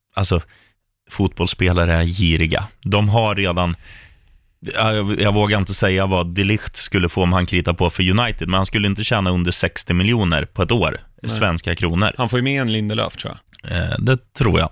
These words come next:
Speaker 2: Mm.
Speaker 1: Han får nog väldigt, väldigt bra betalt.
Speaker 2: Mm.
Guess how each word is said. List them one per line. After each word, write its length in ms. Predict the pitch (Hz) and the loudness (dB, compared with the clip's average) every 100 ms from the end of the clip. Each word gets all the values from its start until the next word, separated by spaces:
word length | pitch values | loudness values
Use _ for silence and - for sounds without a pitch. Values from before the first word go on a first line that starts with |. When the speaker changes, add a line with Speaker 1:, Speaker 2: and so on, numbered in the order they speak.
| - | -4
Speaker 2:
Mm. 180 | 110 110 113 - | -4 -4 -6 -12
Speaker 1:
Han 200 | - 98 | -2 0
får 140 | 104 107 | 2 2
nog 280 | 101 101 - _ _ _ _ _ _ _ | 2 2 -2 _ _ _ _ _ _ _
väldigt, 540 | 113 120 104 113 143 | -2 0 2 2 0
väldigt 280 | 101 87 90 | 2 2 0
bra 320 | 90 85 78 - - - - - - | 0 0 0 -4 -14 -14 -12 -14 -4
betalt. 580 | 98 92 85 - - - | -2 0 0 -2 -12 -14
Speaker 2:
Mm. 180 | 107 107 | -12 -12